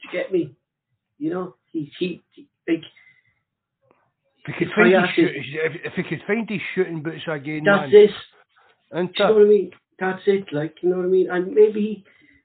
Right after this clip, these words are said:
Speaker 1: maybe he can, Mark, 'cause the last couple of games there, he's been, he got two goals. Do you know what I mean? So hopefully that kind of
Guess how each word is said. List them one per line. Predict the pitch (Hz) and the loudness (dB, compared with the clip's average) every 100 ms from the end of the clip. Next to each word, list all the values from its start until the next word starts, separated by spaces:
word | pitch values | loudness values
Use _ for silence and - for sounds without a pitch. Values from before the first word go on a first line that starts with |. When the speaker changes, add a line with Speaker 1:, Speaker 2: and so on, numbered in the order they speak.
| - | -2
Speaker 1:
maybe | 185 175 | 0 0
he | 165 160 | -4 -4
can, | 170 143 143 | 0 0 0
Mark, | 165 170 | -4 -8
'cause | 160 | -8
the | 160 | -4
last | 160 156 | -4 -6
couple | - 170 | -14 -14
of | 156 | -8
games | 160 165 - | -6 -6 -4
there, | 190 | -6
he's | 170 143 | -6 -6
been, | 147 143 | -8 -8
he | 160 | -10
got | 151 147 - | -8 -8 -4
two | 185 | -4
goals. | 165 143 143 | 0 -2 -2
Do | 135 | -8
you | 165 | -8
know | |
what | 170 | -6
I | |
mean? | 160 | -4
So | 170 160 | -6 -6
hopefully | 170 - 156 | -6 -6 -8
that | 160 156 - | -6 -10 -8
kind | 165 | -6
of | 156 | -6